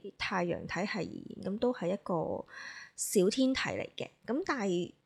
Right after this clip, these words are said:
咁佢同行星之間嘅質量啊、體重啊各樣嘢唔合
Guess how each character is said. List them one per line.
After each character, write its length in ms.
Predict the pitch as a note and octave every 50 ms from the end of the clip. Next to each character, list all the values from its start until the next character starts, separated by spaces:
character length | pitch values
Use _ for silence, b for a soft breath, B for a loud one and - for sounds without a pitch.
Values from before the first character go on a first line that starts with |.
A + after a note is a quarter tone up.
| _ -
咁 420 | - E3+ F#3 G#3+ B3 C#4 D4+ -
佢 200 | - - - A3
同 260 | G#3 - G3+ D#3+ D3 C#3+
行 360 | C3+ - - F3+ D#3+ D#3+ E3
星 340 | - - F4+ F#4+ F#4+ F#4 F4
之 180 | - F4 E4
間 380 | - E4 D#4+ D#4+ D#4+ D#4 E4+ - B B B B B B B B B
嘅 320 | - A#3+ A3 G#3 G#3 G3+ G3+ G3
質 220 | - D#4 - -
量 240 | A3+ F#3+ F3+ F3+ F3+
啊、 300 | F#3+ G3 G3 G3 G3 G3 G3+
體 200 | - - E3+ F3+
重 240 | A3 - A3+ G3+ G3
啊 200 | F#3+ F3+ F3+ G3
各 140 | - F#3 -
樣 120 | G3+ E3+
嘢 180 | E3 D#3+ D3+ D#3+
唔 120 | D#3+ D#3
合 260 | - - C#3 A2+ G2+